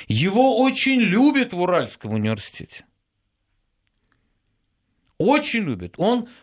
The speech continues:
просто дикий поклонник. Но я вам прочитаю его биографию. Юрченко Константин Павлович, кандидат экономических наук.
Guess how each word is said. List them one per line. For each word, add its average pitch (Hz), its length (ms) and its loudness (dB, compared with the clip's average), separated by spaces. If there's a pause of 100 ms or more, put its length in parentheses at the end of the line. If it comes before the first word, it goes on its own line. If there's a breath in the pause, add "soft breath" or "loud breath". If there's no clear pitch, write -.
просто 226 600 2
дикий 147 520 -2
поклонник. 214 840 -2 (160 loud breath)
Но 107 100 -4
я 110 120 0
вам 160 120 -2
прочитаю 226 520 -2
его 277 160 -2
биографию. 123 640 -4 (480 loud breath)
Юрченко 233 640 0
Константин 160 640 -2
Павлович, 113 460 -4
кандидат 185 520 -2
экономических 151 840 -4
наук. 101 440 -4